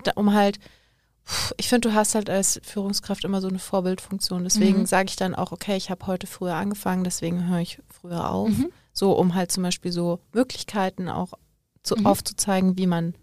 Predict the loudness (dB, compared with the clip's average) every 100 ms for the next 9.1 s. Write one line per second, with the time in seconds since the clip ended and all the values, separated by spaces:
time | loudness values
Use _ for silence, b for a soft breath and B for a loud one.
0 | _ _ -16 -4 -2 -2 -2 0 0 0
1 | -4 -4 0 0 2 0 0 0 -2 -2
2 | 0 0 0 0 0 0 0 -2 -2 -4
3 | -4 -2 -2 -2 B B B B B 0
4 | 2 2 0 -6 _ _ _ _ _ 0
5 | 4 6 6 4 4 4 4 4 4 4
6 | 2 2 6 8 6 2 -8 _ -4 B
7 | B B B 2 6 6 4 0 -10 _
8 | _ -2 0 4 4 6 6 6 4 0